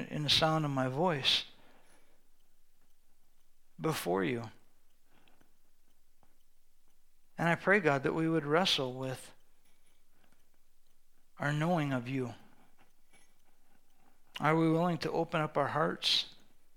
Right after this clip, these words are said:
when we've got fears and when we've got doubts? Have we closed the door, God, when you've done something miraculous? Have we shut the door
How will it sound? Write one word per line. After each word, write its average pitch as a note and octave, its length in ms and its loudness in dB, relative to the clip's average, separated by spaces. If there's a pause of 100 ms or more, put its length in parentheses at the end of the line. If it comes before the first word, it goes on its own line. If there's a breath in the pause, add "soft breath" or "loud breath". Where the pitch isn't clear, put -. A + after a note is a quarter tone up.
(3000 soft breath)
when D#3 220 0
we've D3 180 -2
got C#3+ 260 2
fears D#3 600 2
and C#3+ 120 -2
when D3 140 -2
we've C#3+ 220 -2
got C3+ 260 -2
doubts? - 560 0 (1300 loud breath)
Have F3 240 6
we G#3+ 320 8 (400 loud breath)
closed F#3 640 4
the D#3 80 2
door, C#3+ 580 2
God, C3+ 260 2
when D3 200 -2
you've D#3+ 220 2
done E3 200 0
something D#3 420 0
miraculous? C#3 960 0 (760 soft breath)
Have D3+ 220 0
we G3 340 2
shut F#3+ 380 4
the E3 80 -4
door D3 540 2